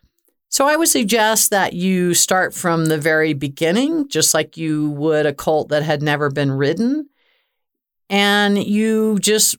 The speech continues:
watch the horse's reaction with each step of the way, breaking things down into really small increments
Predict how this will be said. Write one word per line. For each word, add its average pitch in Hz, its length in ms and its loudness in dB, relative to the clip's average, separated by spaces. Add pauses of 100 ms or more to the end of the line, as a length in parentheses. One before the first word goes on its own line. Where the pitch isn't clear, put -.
watch 175 640 0
the 226 100 0
horse's 214 460 0
reaction 196 800 0
with 165 180 -2
each 190 200 -2
step 180 360 -4
of 170 80 -2
the 165 80 0
way, 160 340 0
breaking 165 420 -2
things 165 300 -2
down 156 300 0
into 151 240 -4
really 139 240 -2
small 160 380 0
increments 147 720 -4